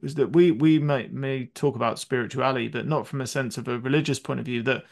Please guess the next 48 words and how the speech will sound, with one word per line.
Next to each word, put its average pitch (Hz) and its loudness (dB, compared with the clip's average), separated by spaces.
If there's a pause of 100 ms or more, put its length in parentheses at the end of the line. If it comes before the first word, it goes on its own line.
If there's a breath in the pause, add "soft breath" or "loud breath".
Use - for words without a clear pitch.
(440 soft breath)
we 151 4
really 170 8
are 143 6
spiritual 131 0
beings, 143 -2
because 131 -6
when 135 0
you 131 0 (380)
step - 0
out 202 4
of 131 -4
who 165 0
you 156 -2
think - -6
you 127 0
are, 135 -2
you're 135 -4
just 170 0 (260)
being. 139 0 (520 soft breath)
And 139 0
in 156 6
being 180 6
in 156 4
the 147 2
moment, 147 0
that's - 0
when 151 -2
you, 143 -4
uh, 139 -4
you 143 -2
will 156 4
be 156 2
doing. 165 2 (500)
So 143 -2 (180)
when 151 -4
we're 151 0
thinking 139 -6
that 123 0
I 131 2
can't 143 2
do 135 0
something, 131 -2
or 131 0
it's 113 -6
too 131 -4
difficult, 135 0
or 120 -2
I'm 120 -6